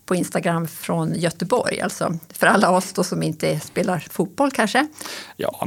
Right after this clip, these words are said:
Speaker 2: någon av dem kanske har trillat in där också.
Speaker 1: Mm.
Speaker 2: Men nej, men jag tänker lite så. Men jag tänker också att de här miljöerna, de är ju populära och lockar besökare och folk att flytta in.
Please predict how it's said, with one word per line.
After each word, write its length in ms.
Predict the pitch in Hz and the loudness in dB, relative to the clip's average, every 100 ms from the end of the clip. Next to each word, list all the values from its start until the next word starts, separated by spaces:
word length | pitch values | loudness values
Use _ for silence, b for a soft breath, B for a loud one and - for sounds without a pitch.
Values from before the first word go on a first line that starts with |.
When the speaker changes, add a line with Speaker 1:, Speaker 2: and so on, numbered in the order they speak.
| - | 2
Speaker 2:
någon 100 | 127 | 4
av 100 | 107 | 6
dem 160 | 110 113 | 6 4
kanske 240 | 123 151 | 2 4
har 160 | 139 131 - _ - | 2 0 -6 _ -6
trillat 360 | 131 127 120 131 | 4 6 6 6
in 180 | 123 | 6
där 180 | 123 123 | 6 6
också. 280 | 113 101 - | 4 2 4
Speaker 1:
Mm. 320 | 147 120 220 120 123 123 | 4 4 4 6 8 6
Speaker 2:
Men 120 | 127 123 | 2 2
nej, 300 | 120 131 143 123 - _ _ | 4 4 4 0 -12 _ _
men 400 | 117 120 123 123 - - | 2 4 4 2 0 0
jag 160 | 123 | 0
tänker 600 | - 139 101 - 98 101 - - - | 4 2 2 2 2 2 -6 -14 -4
lite 300 | 101 90 95 | -2 -2 -4
så. 260 | 104 98 101 - B B B B B | -4 -4 -6 -14 B B B B B
Men 100 | 117 | 4
jag 100 | 117 | 6
tänker 260 | 127 117 123 | 4 6 4
också 300 | 120 - 123 | 4 2 4
att 380 | 117 104 - - | 4 2 -4 0
de 120 | 117 | 4
här 100 | 110 | 6
miljöerna, 680 | 107 104 107 104 104 104 107 - _ _ _ _ _ _ - B B | 6 6 6 4 2 2 -2 -8 _ _ _ _ _ _ -16 B B
de 240 | - 123 123 | -4 2 4
är 160 | 143 | 6
ju 100 | 147 | 4
populära 520 | 107 104 98 101 98 98 | 2 2 4 6 6 4
och 100 | 98 | 4
lockar 360 | 98 - 101 | 0 2 2
besökare 840 | 95 101 123 120 104 - 95 98 95 | 4 2 4 4 2 0 2 4 2
och 240 | - 113 | -2 -2
folk 240 | 110 101 98 | 2 2 2
att 80 | |
flytta 300 | - 101 113 | 0 0 4
in. 340 | 123 120 92 | 4 4 0